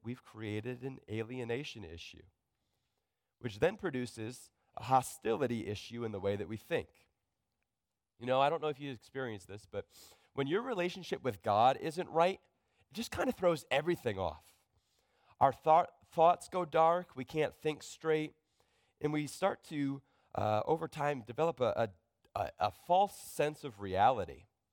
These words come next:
Alienation from God creates hostility in our minds, which flows out in evil deeds that neg-, negatively affect our lives and the lives of those around us.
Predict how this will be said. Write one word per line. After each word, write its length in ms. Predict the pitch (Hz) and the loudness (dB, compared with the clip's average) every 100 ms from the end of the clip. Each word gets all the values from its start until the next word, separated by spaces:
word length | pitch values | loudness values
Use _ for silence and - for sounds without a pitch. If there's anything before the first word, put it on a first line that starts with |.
| _ _ _ _ _ _ _ _ _ - | _ _ _ _ _ _ _ _ _ -2
Alienation 600 | 151 165 170 175 - 165 | 0 0 -2 -4 -6 -14
from 180 | 151 131 | -14 -2
God 360 | 131 147 160 | 2 2 0
creates 300 | - 123 104 | -4 -10 -8
hostility 680 | - 110 - - 156 160 151 | -8 -8 -8 -4 0 0 -2
in 80 | 151 | -2
our 120 | 147 | -2
minds, 520 | 143 113 107 110 - _ _ _ _ _ | 2 2 0 -6 -16 _ _ _ _ _
which 180 | 117 - | -12 -12
flows 420 | - 127 135 139 | -4 0 0 0
out 280 | 123 120 - | 0 0 -4
in 160 | 107 101 | -12 -12
evil 300 | 113 123 131 | -8 -6 -4
deeds 640 | 120 104 101 101 98 - _ _ _ _ _ _ - | -6 -8 -8 -10 -14 -20 _ _ _ _ _ _ -16
that 140 | - | -4
neg-, 180 | 107 127 - | -4 -4 -4
negatively 640 | 117 135 147 147 120 123 | 0 0 -2 -6 -4 -4
affect 380 | 107 - 120 113 | -4 -4 -4 2
our 160 | 110 131 | 2 4
lives 460 | 131 139 151 117 | 2 2 -2 -10
and 120 | 104 | -8
the 60 | 98 | -2
lives 320 | 95 110 113 | 2 2 2
of 140 | 113 - | -10 -8
those 260 | 98 107 | -8 -8
around 400 | 87 87 104 85 | -6 -4 -4 -6
us. 380 | 73 - - | -18 -20 -20